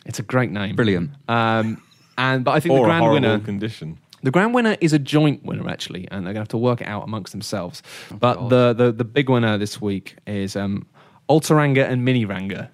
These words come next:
Speaker 1: because Altaranga had some, some awesome, um, some really, really good. I, I enjoyed his, um, Zergling Shake,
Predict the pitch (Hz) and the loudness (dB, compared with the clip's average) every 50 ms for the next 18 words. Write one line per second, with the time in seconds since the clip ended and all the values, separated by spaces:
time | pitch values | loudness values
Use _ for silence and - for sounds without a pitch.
0 | _ _ - 117 - 127 110 110 139 151 139 - 135 127 120 113 110 110 104 98 | _ _ -8 -4 -2 -2 0 2 2 2 2 2 0 0 0 0 -2 -2 -4 -4
1 | 107 110 107 104 - 110 104 101 - - 113 104 - - 120 117 117 110 - - | -4 -6 -8 -6 -8 -8 -10 -10 -8 -8 -10 -8 -4 0 2 4 4 2 2 -2
2 | 113 104 98 95 98 - _ _ _ _ _ _ _ _ - 113 - 95 95 95 | -4 -4 -4 -6 -8 -10 _ _ _ _ _ _ _ _ -8 -6 -6 -4 -4 -4
3 | 95 95 95 - - 117 104 92 - - - 120 120 120 117 110 107 107 101 107 | -6 -8 -8 -8 -8 -8 -8 -8 -10 -6 0 2 4 4 4 4 2 -2 -2 0
4 | 113 107 101 98 90 - 101 98 - 78 104 107 - - 107 107 107 107 107 131 | 0 0 0 -2 -4 -4 -4 -4 -4 -2 -4 -4 -2 -2 -2 -2 -2 -2 0 2
5 | 120 117 110 110 - - 107 101 95 104 98 95 95 98 - - - - - - | 2 2 2 0 -2 -4 -6 -4 -4 -4 -4 -4 -4 -6 -8 -10 -16 -20 -20 -20
6 | - _ - _ _ _ _ _ _ - 113 127 123 120 110 113 110 107 107 107 | -20 _ -20 _ _ _ _ _ _ -4 0 2 4 4 4 2 0 0 0 0
7 | 104 - - 127 107 101 92 - - - | -2 -2 0 0 -2 -2 -4 -8 -14 -18